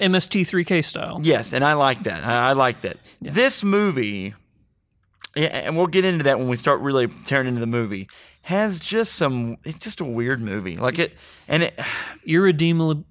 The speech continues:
Speaker 1: irredeemably dumb.
Speaker 2: Yeah, and it's not for lack of talent in the movie.
Speaker 1: <laughs> You have three Oscar-nominated slash winning
Speaker 2: Right.
Speaker 1: actors in this movie.
Speaker 2: I've never been that sold on Uma Thurman, honestly.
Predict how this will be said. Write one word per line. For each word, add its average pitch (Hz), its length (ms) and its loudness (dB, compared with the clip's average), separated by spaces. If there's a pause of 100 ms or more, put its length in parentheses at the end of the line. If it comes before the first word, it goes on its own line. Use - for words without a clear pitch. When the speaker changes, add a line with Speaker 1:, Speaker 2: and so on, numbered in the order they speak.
Speaker 1:
irredeemably 156 720 2
dumb. 127 360 -2 (560)
Speaker 2:
Yeah, 175 340 0
and 165 140 2
it's 180 160 -2
not 240 280 2 (240)
for - 160 0
lack 180 300 4
of 139 160 0
talent 185 460 0
in 120 120 -4
the 110 80 0
movie. 98 520 -4
Speaker 1:
<laughs> - 60 -20 (540)
You 190 140 4
have 220 240 0
three 208 560 0 (720)
Oscar-nominated 156 1000 2
slash - 420 0
winning 160 340 4
Speaker 2:
Right. 226 220 4
Speaker 1:
actors 131 540 -2
in 131 100 -2
this 127 180 -4
movie. 185 160 4
Speaker 2:
I've 262 160 2
never 330 320 4
been 247 260 2
that 202 240 2
sold 170 320 4
on 131 140 4
Uma 135 240 -2
Thurman, 127 580 -4
honestly. 135 640 -2